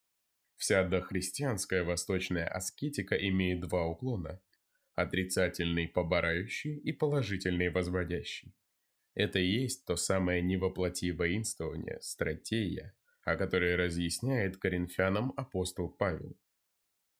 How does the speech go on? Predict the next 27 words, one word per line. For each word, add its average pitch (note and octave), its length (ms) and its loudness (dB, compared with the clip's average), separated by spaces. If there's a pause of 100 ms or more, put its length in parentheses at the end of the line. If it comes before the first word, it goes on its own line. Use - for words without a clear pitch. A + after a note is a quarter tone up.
(320)
Однако F#2+ 440 2
нигде, F#2+ 580 -2 (140)
кажется, F2 460 2
это E2+ 200 0
внутреннее F2+ 520 2
сопротивление F2 760 0
злу A2+ 220 0
не G#2 100 2
разработано G2+ 680 -2
с - 100 -4
такой F2+ 300 2
глубиной F2+ 640 2
и E2 40 -2
мудростью, G2 600 -2
как - 240 -2
у E2+ 100 2
аскетических B2+ 880 -4
учителей F2 600 2
восточного E2+ 600 0
православия. D#2+ 800 -2 (920)
Объективируя G2+ 880 2
начало G2 520 2
зла G2 220 2
в F2+ 80 2
образ F2+ 360 0
невещественных F2+ 800 2
демонов, F#2+ 420 0